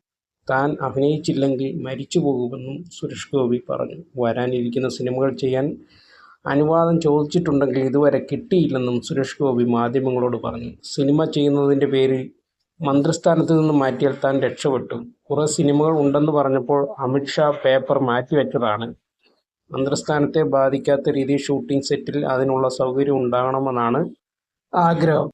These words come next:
സെപ്റ്റംബർ ആറിന് ആരംഭിക്കുന്ന ഒറ്റക്കൊമ്പൻ എന്ന സിനിമയിൽ താൻ അഭിനയിക്കുമെന്നും സിനിമ ചെയ്തില്ലെങ്കിൽ താൻ ചത്തുപോകുമെന്നും അദ്ദേഹം പറഞ്ഞു. മന്ത്രിസ്ഥാനത്ത് നിന്നും പുറത്താക്കിയ തൃശ്ശൂരിലെ ജനങ്ങൾക്ക് വേണ്ടി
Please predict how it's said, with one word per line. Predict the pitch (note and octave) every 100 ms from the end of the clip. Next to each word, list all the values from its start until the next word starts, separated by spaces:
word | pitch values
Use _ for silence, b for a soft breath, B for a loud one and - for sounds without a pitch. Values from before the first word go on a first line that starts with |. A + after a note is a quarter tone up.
| _ _ - -
സെപ്റ്റംബർ | C#3+ - D#3 D#3 D#3 C3+
ആറിന് | C3+ C#3+ C3+
ആരംഭിക്കുന്ന | C3 B2 B2 C3 B2+
ഒറ്റക്കൊമ്പൻ | A#2+ A#2+ C#3 C#3 D3 C#3+ D3 C#3
എന്ന | B2+ A#2+
സിനിമയിൽ | B2+ A#2+ A#2 A2+ - _ _
താൻ | B2+ C3 C#3
അഭിനയിക്കുമെന്നും | B2+ A#2+ A2+ C3 C#3 C3+ C3 B2 A#2+ A#2 D#3+ b b b b -
സിനിമ | E3 D3+ E3
ചെയ്തില്ലെങ്കിൽ | E3 D3 D3 C#3+ C#3+
താൻ | C3+ C3
ചത്തുപോകുമെന്നും | B2 A#2+ - C3+ B2+ B2+ B2+ B2+
അദ്ദേഹം | B2+ A#2+ A#2+ A#2
പറഞ്ഞു. | A2+ A2+ A#2 -
മന്ത്രിസ്ഥാനത്ത് | B2 B2 A#2+ - C#3+ C#3+ D3+
നിന്നും | D3 C#3
പുറത്താക്കിയ | C3+ C3 C#3 B2 D3
തൃശ്ശൂരിലെ | C3+ B2+ B2 C#3+ C#3 C#3
ജനങ്ങൾക്ക് | C3 B2+ B2+ C3+
വേണ്ടി | C3+ C3